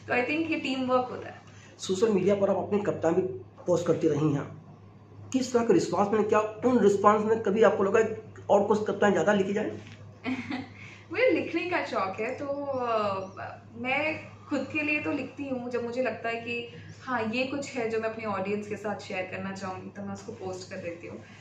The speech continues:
Speaker 1: But, अ, बहुत ही पर्सनल है मेरी जो चीज़ें हैं, अ, या फिर, अ, जो मैं लिखती हूँ, मेरे अनुभव बहुत ही पर्सनल चीज़ों से आते हैं, तो, अ, मैं शेयर करती हूँ, लोगों को अच्छा भी लगता है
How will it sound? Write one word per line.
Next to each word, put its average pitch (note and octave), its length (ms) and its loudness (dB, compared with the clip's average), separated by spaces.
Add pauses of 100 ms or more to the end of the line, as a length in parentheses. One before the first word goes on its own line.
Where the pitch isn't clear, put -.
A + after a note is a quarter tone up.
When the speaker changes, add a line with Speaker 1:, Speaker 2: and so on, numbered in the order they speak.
(260)
Speaker 1:
But, B3 280 2
अ, B3+ 200 4
बहुत C4+ 300 0
ही G4 100 -2
पर्सनल C#4 360 0
है G#3 300 -4
मेरी G#3 560 -4
जो G3+ 120 -6
चीज़ें G#3 480 -6
हैं, G3 420 -8 (240)
अ, F#3+ 400 -4 (320)
या G3+ 140 -2
फिर, G#3 480 -2
अ, F#3+ 200 -4
जो G#3+ 160 -4
मैं G#3+ 100 0
लिखती G#3+ 380 -4
हूँ, A3 200 -2
मेरे G3+ 160 -2
अनुभव F#3+ 560 -2
बहुत C4 220 -2
ही E4 60 -2
पर्सनल B3+ 500 -4
चीज़ों G#3+ 280 -4
से G#3 140 -6
आते E3 280 -6
हैं, - 140 -14 (460)
तो, A#3+ 140 0 (120)
अ, G#3+ 500 0 (380)
मैं C4 100 -2
शेयर D4 300 2
करती C4 280 2
हूँ, - 300 -8
लोगों G#3+ 180 0
को A3+ 140 -2
अच्छा A3 260 -2
भी A#3+ 120 0
लगता G#3+ 300 -6
है G#3+ 200 -10